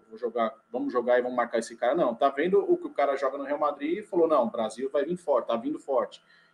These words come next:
Eu, eu tô tendo essa impressão, entendeu? Agora, o Fi-, o Tite aí também tá dando confiança pra alguns nomes que até,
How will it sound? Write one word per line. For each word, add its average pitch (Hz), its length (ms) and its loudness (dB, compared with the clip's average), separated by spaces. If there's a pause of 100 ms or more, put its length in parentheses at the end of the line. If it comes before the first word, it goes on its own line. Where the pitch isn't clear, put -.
Eu, 143 280 8
eu 147 140 4
tô 170 160 4
tendo 165 320 -2
essa 165 180 0
impressão, 151 580 -4
entendeu? 101 360 -6 (520)
Agora, 110 1040 4 (400)
o 247 100 -14
Fi-, - 260 -10
o - 60 -2
Tite 147 300 2
aí 143 60 6
também 139 280 4
tá 143 80 4
dando 135 240 4
confiança 135 500 -2
pra 120 140 -6
alguns 127 260 -2
nomes 123 320 0
que 117 380 0
até, 113 600 2